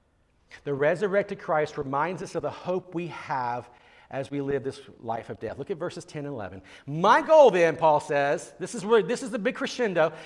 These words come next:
right here that he's trying to get at. This is why you should rejoice, in, like he says in verse one.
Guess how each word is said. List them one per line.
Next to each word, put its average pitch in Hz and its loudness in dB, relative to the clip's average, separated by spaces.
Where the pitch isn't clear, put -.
right 202 6
here 226 2
that 170 2
he's 165 -4
trying 196 -2
to 220 -4
get 226 2
at. 170 4
This 170 -4
is 247 -4
why 285 8
you 294 2
should 294 -4
rejoice, 240 4
in, 180 -6
like 170 -4
he 170 -2
says 165 -6
in 160 -6
verse 156 0
one. 151 0